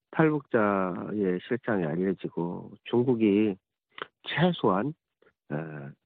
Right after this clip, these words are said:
탈북자들에게 난민으로 인정할 수 있는 또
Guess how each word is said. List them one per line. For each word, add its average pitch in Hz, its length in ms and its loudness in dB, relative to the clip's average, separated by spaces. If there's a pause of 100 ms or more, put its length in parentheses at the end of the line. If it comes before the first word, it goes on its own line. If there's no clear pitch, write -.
(460)
탈북자들에게 98 2000 0
난민으로 98 1040 2
인정할 104 600 2
수 - 200 -10
있는 82 400 -4 (140)
또 78 260 -6